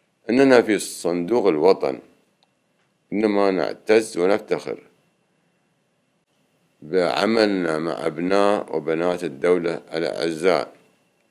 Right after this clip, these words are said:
نسير في ذلك على خطى مؤسس الدولة العظيم المغفور له الوالد الشيخ زايد بن سلطان آل نهيان طيب الله ثراه،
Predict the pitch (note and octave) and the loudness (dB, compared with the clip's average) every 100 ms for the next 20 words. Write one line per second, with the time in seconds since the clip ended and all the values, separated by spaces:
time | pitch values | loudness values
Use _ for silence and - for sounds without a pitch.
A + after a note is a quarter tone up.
0 | _ _ _ _ _ _ _ F2 F#2 - | _ _ _ _ _ _ _ -6 -4 2
1 | C#3+ C#3+ A#2+ G2 F#2+ G#2 G#2+ - C2 E2+ | 4 4 2 0 4 4 4 0 0 0
2 | E2+ D#2+ - A2 F#2+ F#2+ G#2+ - _ _ | 0 -2 -6 -2 0 0 -4 -16 _ _
3 | _ - - F2+ F2 D#2+ D2+ D2 F2 C#2+ | _ -12 -6 -4 -6 -10 -12 -2 -2 -2
4 | A1+ C#2+ C#2 E2+ F2 - - C#2+ D2+ C2 | -4 -6 -2 -2 -2 -8 -18 -12 -8 -8
5 | - F2 D#2+ D#2 C#2+ D2 D#2 D2+ D#2+ - | -6 -4 -2 -4 -4 -2 -2 -2 -4 -10
6 | - - - - D2+ C#2+ C2+ B1+ C2+ D#2 | -20 -20 -18 -12 -10 -10 -12 -10 -4 -2
7 | D2+ D2 C#2 C#2+ B1+ B1 - C#2+ C#2 B1+ | -2 -4 -10 -14 -14 -12 -8 -6 -8 -10
8 | A#1+ C2+ A#1+ A#1+ C2 D#2+ E2 D#2 C2+ C2 | -10 -10 -10 -12 -8 -6 -4 -6 -8 -8
9 | C2 C2+ C2 B1 C2 C2 B1 C2 D2+ F2+ | -6 -6 -8 -8 -6 -6 -6 -4 -4 -4